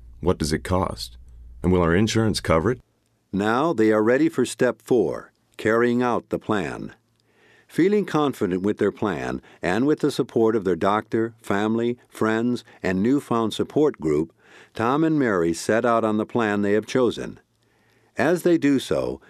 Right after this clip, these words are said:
Speaker 2: they will need to take step five as well. That's checking the plan along the way. Tom, Mary, and their doctor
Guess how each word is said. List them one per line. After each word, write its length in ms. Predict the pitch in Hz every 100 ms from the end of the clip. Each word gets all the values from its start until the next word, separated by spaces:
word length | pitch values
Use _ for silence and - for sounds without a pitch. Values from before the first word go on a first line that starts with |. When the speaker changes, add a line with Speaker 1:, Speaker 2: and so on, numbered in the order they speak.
| -
Speaker 2:
they 120 | 101
will 140 | 131 175
need 320 | 160 123 120
to 100 | 104
take 280 | - 104 95
step 280 | - 107 95
five 400 | - 147 113 82
as 180 | 82 80
well. 440 | 104 113 58 58 _ _ _ _
That's 280 | - 98 -
checking 400 | - 156 160 110
the 100 | 90
plan 380 | - 95 90 101
along 380 | 101 92 95 95
the 80 | 98
way. 480 | 101 73 57 57 _ _ _ _ _ - _
Tom, 480 | - 120 127 151 143 -
Mary, 480 | 104 110 123 131 -
and 280 | 101 120
their 80 | 147
doctor 560 | 135 135 131 - 73